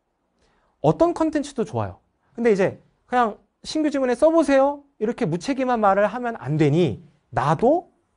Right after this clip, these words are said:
일단 제공은 해드리죠. 어디에? 일단 익힘책 있고요. 상반기에 쓸 자습, 자습서, 인강민철. 파이널 때,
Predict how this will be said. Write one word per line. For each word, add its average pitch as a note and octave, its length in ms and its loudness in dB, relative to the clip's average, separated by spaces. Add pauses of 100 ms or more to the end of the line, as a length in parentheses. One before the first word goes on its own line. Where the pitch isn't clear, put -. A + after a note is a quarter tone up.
(460)
일단 A#3+ 420 -2
제공은 B3+ 560 2
해드리죠. A#3 520 -4 (300)
어디에? C#3+ 400 -2 (280)
일단 E4 200 2
익힘책 G3+ 440 -4
있고요. A2+ 400 -6 (1700)
상반기에 C#4 760 0
쓸 A3 340 -4
자습, - 460 -12 (1000)
자습서, - 560 -14
인강민철. D3 640 -6 (3000)
파이널 C#4 540 0
때, - 240 -16